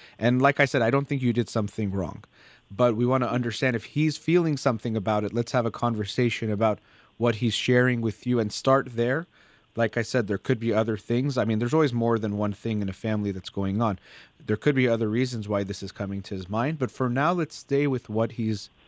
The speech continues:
bringing up to you and then use that as the starting point and try to resolve that by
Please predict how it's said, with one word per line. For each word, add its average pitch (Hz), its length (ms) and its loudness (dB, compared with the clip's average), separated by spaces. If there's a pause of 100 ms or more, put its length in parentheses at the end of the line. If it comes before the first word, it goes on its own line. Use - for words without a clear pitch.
(160)
bringing 131 400 4
up 127 240 0
to - 140 -4
you 196 220 0 (520)
and 117 100 2
then 120 100 4
use 123 260 4
that 127 140 4
as 104 140 -2
the 104 80 -10
starting 127 380 0
point 139 200 -4
and 117 80 -2
try 123 200 2
to 113 100 0
resolve 113 480 0
that 117 220 -2
by 104 200 0